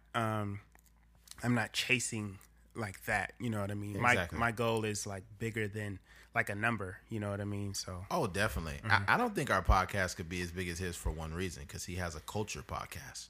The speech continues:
Speaker 1: Yeah.
Speaker 2: The culture of hip hop is huge.
Speaker 1: Yeah.
Speaker 2: We don't have a culture,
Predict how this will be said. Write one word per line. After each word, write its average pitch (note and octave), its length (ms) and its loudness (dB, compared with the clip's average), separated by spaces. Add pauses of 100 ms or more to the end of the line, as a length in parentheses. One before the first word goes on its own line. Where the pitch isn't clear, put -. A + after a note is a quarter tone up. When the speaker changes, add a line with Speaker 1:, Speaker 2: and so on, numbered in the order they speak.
Speaker 1:
Yeah. F#2 280 -2 (160)
Speaker 2:
The G2+ 80 -4
culture G#2+ 500 2
of E2 140 -4
hip F#2 160 -4
hop D#2 320 -2
is D#2+ 100 -8
huge. E2+ 560 -6 (140)
Speaker 1:
Yeah. G#2+ 340 -2
Speaker 2:
We A2 80 2
don't F2+ 220 0
have F#2 160 0
a E2 60 -8
culture, D#2+ 480 -6